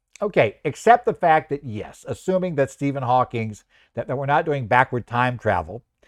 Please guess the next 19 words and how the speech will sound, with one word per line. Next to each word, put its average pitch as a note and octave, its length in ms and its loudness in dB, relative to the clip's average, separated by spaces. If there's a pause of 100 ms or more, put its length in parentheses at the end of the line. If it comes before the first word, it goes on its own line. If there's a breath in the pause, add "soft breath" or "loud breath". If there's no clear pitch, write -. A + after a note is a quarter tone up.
(220 soft breath)
right? G2+ 180 -2
We're A2+ 100 -6
not B2 120 2
gonna C#3 120 -4
go B2 140 2
through A#2+ 180 -4
Stephen A2 280 -6
Hawking's G#2+ 460 -2
theory, B2 400 2 (560)
and A#2 80 -4
we're, A2 80 -4
somehow A#2+ 300 2
we A2 100 -2
pulled A#2+ 260 0
that G#2+ 180 2
off C3 280 8
and G2 100 -6
made G#2 200 0
it G2 120 -10